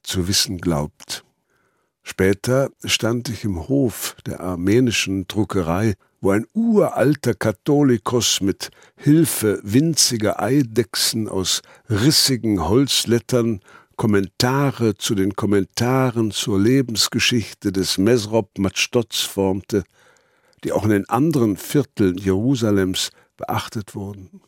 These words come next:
Als ich jetzt die Traurigkeit sah in den Augen der Armenier, die mit ihren Eseln aus den schwarzen Gärten von Bergkarabach in das Elend von Jerewan ziehen mussten,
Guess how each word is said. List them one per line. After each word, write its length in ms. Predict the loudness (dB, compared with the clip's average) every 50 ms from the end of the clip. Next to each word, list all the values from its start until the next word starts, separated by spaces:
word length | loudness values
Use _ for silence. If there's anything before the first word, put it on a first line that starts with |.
| _ _ _ _ _ _ _
Als 220 | -4 -4 -2 -2
ich 140 | -4 0 0
jetzt 340 | 0 0 0 -2 -4 -2 -2
die 140 | -4 -4 -4
Traurigkeit 960 | -6 -8 -6 -2 0 0 0 0 0 -2 -6 -6 -4 -4 -2 -2 -2 -2 -4
sah 400 | -4 -2 0 0 0 0 -2 -2
in 240 | -4 -6 -6 -6 -2
den 280 | -2 -2 -2 -2 -4 -8 -12 _ _ _ _ _ _ _
Augen 500 | -4 0 2 2 2 2 2 0 -2 -2 -4 -8 -6
der 160 | -6 -4 -2
Armenier, 680 | -2 -2 0 0 2 2 2 2 2 2 0 0 -2 -4 -10 _ _ -20 _ _ _ _ _ _ _ _ _ _
die 60 | -2
mit 200 | 0 0 0 0
ihren 280 | -2 0 2 2 0 0 0
Eseln 600 | 0 2 4 4 4 4 2 2 0 0 0 -2
aus 220 | -6 -8 -8 -6 -4
den 160 | -4 -4 -2
schwarzen 720 | -2 -4 -2 -2 0 0 0 0 0 -2 -2 -2 -2 -4 -4 -2
Gärten 540 | 0 0 0 -2 -4 -8 -8 _ -4 -4 -4
von 480 | -6 -6 -6 -6 -6 -6 -8 -10 -4
Bergkarabach 1080 | -2 0 0 0 -4 -8 _ _ -6 -4 -2 -2 -2 -2 -2 -2 -4 -4 -4 -8 -12 -10
in 200 | -8 -8 -6 -6
das 280 | -6 -6 -6 -6 -6 -2
Elend 560 | 0 2 4 4 4 4 2 2 0 -2 -4
von 240 | -8 -6 -4 -4 -2
Jerewan 600 | 0 0 0 2 2 0 0 0 0 0 -2 -2
ziehen 380 | -2 -4 -2 -2 -2 -2 0 0
mussten, 500 | 0 -2 -2 -4 -6 -10 -8 -8 -8